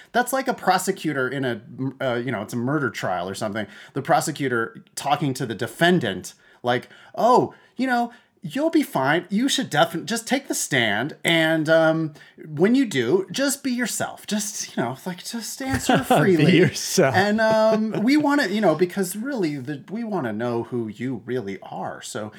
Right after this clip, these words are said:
Speaker 2: We
Speaker 1: just,
Speaker 2: wanna know
Speaker 1: um,
Speaker 2: the whole story
Speaker 1: Yeah,
Speaker 2: because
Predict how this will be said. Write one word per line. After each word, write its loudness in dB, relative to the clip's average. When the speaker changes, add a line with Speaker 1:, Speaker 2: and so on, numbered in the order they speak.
Speaker 2:
We -6
Speaker 1:
just, 2
Speaker 2:
wanna 6
know 6
Speaker 1:
um, 4
Speaker 2:
the 4
whole 4
story 2
Speaker 1:
Yeah, 8
Speaker 2:
because 0